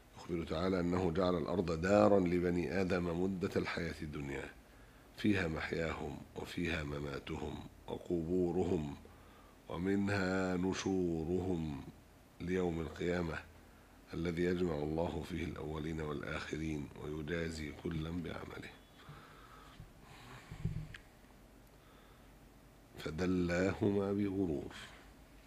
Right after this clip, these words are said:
قرب، قربهما إلى المعصية،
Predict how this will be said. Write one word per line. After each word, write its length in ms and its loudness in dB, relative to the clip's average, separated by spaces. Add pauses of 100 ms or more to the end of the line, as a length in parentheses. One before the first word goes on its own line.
(1000)
قرب، 720 0 (1400)
قربهما 840 2
إلى 240 2
المعصية، 600 -2